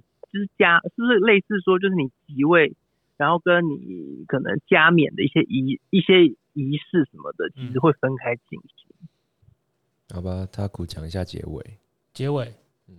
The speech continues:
Speaker 2: 请为今天的讨论做个，做个完美的 ending。
Speaker 3: 就谢谢大家。<laughs>
Speaker 2: 你不是演讲比赛冠军吗？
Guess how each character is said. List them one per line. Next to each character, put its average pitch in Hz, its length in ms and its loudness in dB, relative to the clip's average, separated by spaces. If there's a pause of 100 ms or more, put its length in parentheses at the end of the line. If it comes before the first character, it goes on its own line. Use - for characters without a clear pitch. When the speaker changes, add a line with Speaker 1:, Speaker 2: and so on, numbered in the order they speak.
(140)
Speaker 2:
请 87 180 -12
为 196 140 -4
今 202 180 -8
天 101 160 -6
的 85 260 -8 (560)
讨 82 200 -8
论 92 180 -4
做 95 160 -4
个， 85 80 -4
做 - 320 -10
个 71 140 -14 (200)
完 90 160 -8
美 90 140 -6
的 82 140 -10
ending。 82 340 -14 (880)
Speaker 3:
就 110 720 -8 (1300)
谢 - 140 -16
谢 110 100 -8
大 98 160 -10
家。 104 140 -20 (1500)
<laughs> - 1200 -14
Speaker 2:
你 160 80 -4
不 - 360 -8
是 - 280 -2 (720)
演 143 220 -2
讲 110 360 -2 (480)
比 95 160 -8
赛 139 200 -2
冠 127 280 -4
军 107 200 -10
吗？ 104 60 -8